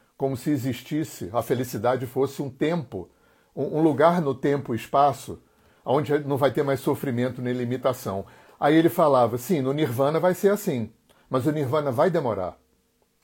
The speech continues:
Então vamos baixar um pouquinho a bola?" E, e trazer isso pro nível humano, ele falava uma coisa que foi um divisor de águas pra mim. Talvez, pra esse humano que nós somos, pra esse nível humano,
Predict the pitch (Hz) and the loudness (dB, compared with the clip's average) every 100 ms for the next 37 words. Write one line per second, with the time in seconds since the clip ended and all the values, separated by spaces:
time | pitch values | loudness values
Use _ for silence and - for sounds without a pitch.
0 | _ 131 123 160 214 196 180 - 156 143 | _ -4 0 2 2 4 2 2 0 0
1 | - 131 107 143 123 92 - _ _ _ | -4 -4 0 2 2 0 -8 _ _ _
2 | _ _ _ _ _ _ _ _ _ _ | _ _ _ _ _ _ _ _ _ _
3 | _ _ - 160 160 165 175 165 202 160 | _ _ -2 0 2 2 0 2 4 6
4 | 196 202 - - 160 160 143 117 113 180 | 6 6 0 -4 0 0 2 2 2 2
5 | 160 123 170 190 190 190 185 151 - 185 | 0 0 -2 0 2 2 2 0 4 4
6 | 190 - 214 196 180 175 220 214 190 180 | 2 -2 0 0 0 2 2 4 4 2
7 | 165 - 165 143 110 101 _ _ _ _ | 0 -4 -6 -4 -6 -6 _ _ _ _
8 | _ _ 196 190 139 131 113 - - _ | _ _ 4 4 2 0 0 -6 -20 _
9 | 170 160 233 240 - 160 151 131 131 139 | 0 2 0 -2 -4 -2 0 0 0 0
10 | 120 117 110 104 - 131 110 85 85 - | -2 -4 -6 -6 -6 -4 -4 -6 -14 -20
11 | _ _ _ 165 185 180 165 147 208 131 | _ _ _ 0 2 2 -2 0 0 0
12 | 139 107 107 127 107 87 | 0 0 -2 -2 -4 -8